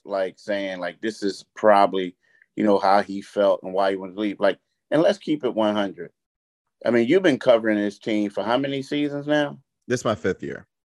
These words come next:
Speaker 1: Okay. So you've been covering this team for five seasons now. How long did it take you to realize that Ben Simmons and Joel Embiid weren't exactly the best of buds or on, on, on good accord?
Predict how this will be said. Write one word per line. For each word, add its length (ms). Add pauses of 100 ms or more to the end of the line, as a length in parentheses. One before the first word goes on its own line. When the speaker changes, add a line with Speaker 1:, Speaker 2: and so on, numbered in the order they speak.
(480)
Speaker 1:
Okay. 560 (420)
So 380 (100)
you've 140
been 120
covering 260
this 100
team 220
for 120
five 380
seasons 460
now. 340 (1000)
How 200
long 240
did 120
it 120
take 260
you 100
to 100
realize 640
that 320
Ben 240
Simmons 420
and 140
Joel 340
Embiid 400
weren't 260
exactly 800 (300)
the 80
best 380
of 100
buds 420
or 240
on, 160
on, 260
on 240
good 160
accord? 380